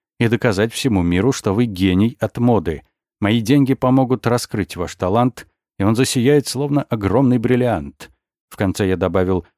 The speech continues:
не менее обязательную часть про будущие инвестиции. Все творческие личности любят, когда в них вкладывают круглые суммы.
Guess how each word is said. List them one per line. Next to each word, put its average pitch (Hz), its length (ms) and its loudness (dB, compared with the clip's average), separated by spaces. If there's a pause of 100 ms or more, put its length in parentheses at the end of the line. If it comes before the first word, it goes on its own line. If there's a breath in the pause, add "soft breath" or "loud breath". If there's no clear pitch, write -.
(160)
не 98 160 2
менее 104 320 2
обязательную 92 800 -2
часть - 340 -4
про 90 140 -2
будущие 92 560 -4
инвестиции. 98 720 -4 (340 soft breath)
Все - 180 -2
творческие 143 560 -2
личности 131 480 -4
любят, 127 480 -2
когда 90 320 -2
в 87 40 -4
них 110 220 0 (180)
вкладывают 98 680 -4
круглые 98 400 -2
суммы. 76 500 -8